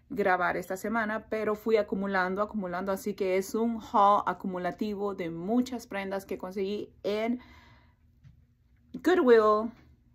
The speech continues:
ah, en two other places, do-, otros lugares que fui que es donde venden ropa así también usada y todo eso. Entonces, esos ya los tengo en bolsa porque ya están en el sistema de inventario.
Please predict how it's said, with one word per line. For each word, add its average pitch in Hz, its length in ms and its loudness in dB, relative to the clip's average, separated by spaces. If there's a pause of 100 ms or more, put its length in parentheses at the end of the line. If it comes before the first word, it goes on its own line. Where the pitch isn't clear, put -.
(280)
ah, 180 720 2
en 190 340 -2
two 262 220 2
other 226 400 4
places, - 560 -4
do-, 202 180 0
otros 247 380 2
lugares 196 460 0
que 190 120 -8
fui 196 260 -4
que 175 300 -4
es 196 120 -4
donde 196 160 -6
venden 180 240 -8
ropa 165 220 -6
así 202 180 -12
también 185 400 -10
usada 254 400 -4
y 185 40 -8
todo - 180 -10
eso. 196 120 -10
Entonces, 214 380 -8 (960)
esos 311 440 2
ya 247 100 4
los 262 160 2
tengo 247 320 4
en 240 180 2
bolsa 214 340 0
porque 196 380 -4
ya 202 220 2
están 208 340 -2 (120)
en 202 100 -4
el 208 100 -4
sistema 202 560 -4 (140)
de 202 380 2
inventario. 165 640 -2